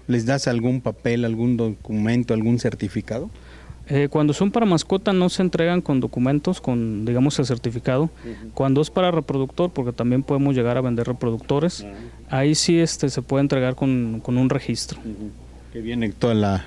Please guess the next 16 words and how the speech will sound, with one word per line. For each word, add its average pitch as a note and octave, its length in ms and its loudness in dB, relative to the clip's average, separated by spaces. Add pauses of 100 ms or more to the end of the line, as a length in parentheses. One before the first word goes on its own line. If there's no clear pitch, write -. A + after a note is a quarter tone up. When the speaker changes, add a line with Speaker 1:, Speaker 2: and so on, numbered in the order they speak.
Speaker 1:
la A2 140 2
genética, A2+ 520 0
todo. G#2 280 -14
Speaker 2:
Sí, G3+ 220 0
así F3 260 2
es, E3+ 140 -2
ahí C#3 180 4
pues, C3+ 240 0
eh, A#2+ 340 0
viene B2+ 260 2
toda B2+ 220 0
la B2 100 0
genealogía A#2 640 0
del A#2+ 160 0
cer-, A2+ 240 -2
Speaker 1:
Ujú. B2+ 40 -6